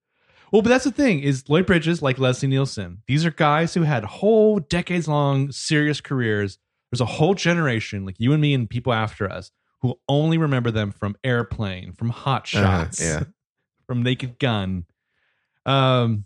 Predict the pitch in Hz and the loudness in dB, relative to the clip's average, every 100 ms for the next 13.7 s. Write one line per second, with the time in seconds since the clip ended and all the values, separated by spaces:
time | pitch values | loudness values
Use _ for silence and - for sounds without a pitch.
0 | _ _ 123 - 117 110 101 90 90 87 | _ _ -4 -4 -4 -6 -6 -8 -10 -12
1 | - 131 147 101 117 120 92 - 95 107 | -2 0 2 2 2 0 -2 0 0 0
2 | 107 - - _ _ _ _ _ _ _ | -2 -8 -20 _ _ _ _ _ _ _
3 | _ _ _ - 165 208 175 180 185 120 | _ _ _ -2 2 4 6 4 2 0
4 | 139 120 117 101 98 92 95 95 95 - | 0 0 -2 -2 -2 -4 -8 -10 -14 -8
5 | 127 135 127 120 143 147 147 - 151 151 | -4 -2 0 -2 -2 -4 -4 -2 0 0
6 | 160 - _ - - 135 147 104 139 - | -2 -6 _ -16 -4 0 2 2 2 0
7 | _ _ _ 85 - 98 110 131 110 87 | _ _ _ -18 0 0 2 0 -2 0
8 | 98 98 113 117 113 117 107 110 110 117 | 2 2 2 0 0 0 0 0 2 2
9 | 117 117 110 123 110 101 120 101 110 107 | -2 -2 0 2 0 -2 -4 -2 -2 -2
10 | 127 - 120 117 113 117 117 131 131 120 | -6 -4 0 0 0 0 0 -2 -2 -4
11 | 113 107 110 120 127 - 107 110 110 110 | -2 -4 -2 -4 -4 -6 0 2 4 2
12 | 110 117 170 196 208 190 156 135 - 160 | 0 2 2 2 4 4 4 2 2 4
13 | 214 190 156 - 139 123 | 4 2 0 0 0 0